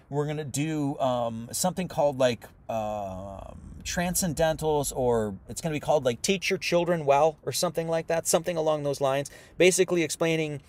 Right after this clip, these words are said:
basics about, like, hey, when you bring a child into this earth, teach them these things. I'm going to give you things that are irrefutable, that no one can even deny,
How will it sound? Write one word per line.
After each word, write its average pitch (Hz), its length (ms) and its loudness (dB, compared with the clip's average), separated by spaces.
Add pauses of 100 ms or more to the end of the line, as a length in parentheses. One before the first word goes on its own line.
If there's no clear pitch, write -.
(760)
basics 175 520 6
about, 131 200 2
like, 131 200 4
hey, 170 180 6
when 127 180 -4
you 131 120 -4
bring 156 240 0
a 175 40 -2
child 151 380 4
into 151 160 0
this 139 180 2
earth, 143 240 6 (240)
teach 220 340 4
them 190 300 6
these 208 320 2
things. 170 640 2
I'm 135 120 -2
going 185 160 4
to 190 80 0
give 202 120 0
you 190 120 0
things 180 240 0
that 139 120 6
are 139 60 2
irrefutable, 160 720 0 (240)
that 156 140 6
no 180 120 6
one 208 160 2
can 196 140 2
even 185 300 0
deny, 170 500 0